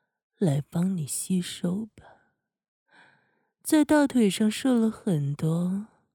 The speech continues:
很舒服吗？乖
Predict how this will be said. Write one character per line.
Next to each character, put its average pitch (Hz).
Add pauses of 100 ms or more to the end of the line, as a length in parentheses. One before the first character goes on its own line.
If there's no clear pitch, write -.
(440)
很 170
舒 185
服 208
吗？ 185 (1800)
乖 165